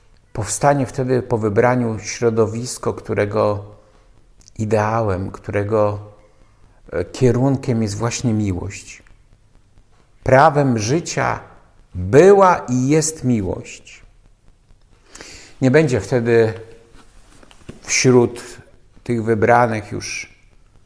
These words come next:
egoizmu, pychy, zazdrości, nienawiści. Będzie tylko właśnie miłość. Zobaczmy, e,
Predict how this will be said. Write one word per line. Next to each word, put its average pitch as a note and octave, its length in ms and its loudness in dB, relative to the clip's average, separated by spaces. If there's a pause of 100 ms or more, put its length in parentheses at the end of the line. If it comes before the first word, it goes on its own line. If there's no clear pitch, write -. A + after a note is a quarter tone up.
(160)
egoizmu, G#2 760 -2
pychy, G#2 500 -6
zazdrości, G2 920 -6 (1000)
nienawiści. G2 920 -4 (3750)
Będzie G#2+ 260 -6
tylko A#2+ 360 -6
właśnie A2+ 440 -8
miłość. F#2 760 -10 (880)
Zobaczmy, E3 560 2 (640)
e, A2+ 380 0